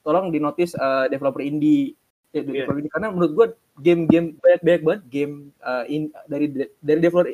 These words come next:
Speaker 1: developer indie yang bagus banget.
Speaker 2: Iya.
Speaker 1: Dan enggak sedikit kok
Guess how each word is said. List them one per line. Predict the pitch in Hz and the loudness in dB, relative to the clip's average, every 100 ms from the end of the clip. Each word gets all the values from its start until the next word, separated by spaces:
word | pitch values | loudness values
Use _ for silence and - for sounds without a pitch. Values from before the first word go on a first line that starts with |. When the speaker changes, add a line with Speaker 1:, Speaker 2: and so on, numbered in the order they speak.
| - | -8
Speaker 1:
developer | 151 180 196 202 196 196 | -2 -2 2 2 2 0
indie | 190 165 147 208 | -2 -4 0 0
yang | 170 | 0
bagus | 135 135 - | -4 -8 -8
banget. | 139 165 160 - _ _ | -6 -4 -6 -8 _ _
Speaker 2:
Iya. | - 165 113 139 | -2 -2 0 -2
Speaker 1:
Dan | 196 208 - - | -4 -4 -12 -8
enggak | 226 214 | 0 2
sedikit | 240 202 240 302 | 2 0 -4 -2
kok | 370 | -2